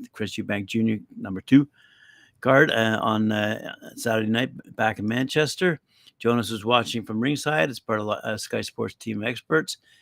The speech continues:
and Mayer welcomed the opportunity to face the Liverpudlian,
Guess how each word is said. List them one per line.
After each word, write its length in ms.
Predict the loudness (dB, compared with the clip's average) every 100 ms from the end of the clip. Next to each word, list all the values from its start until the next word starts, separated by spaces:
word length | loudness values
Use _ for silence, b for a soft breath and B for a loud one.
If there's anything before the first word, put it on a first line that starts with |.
| b
and 140 | -4 0
Mayer 260 | 2 0
welcomed 560 | -2 0 2 2 -2 -4
the 80 | -4
opportunity 480 | -6 -8 -4 -4 -6
to 120 | -12
face 460 | -4 -2 0 -2 -8 _ -10
the 60 |
Liverpudlian, 640 | -8 -8 -6 -4 -2 -2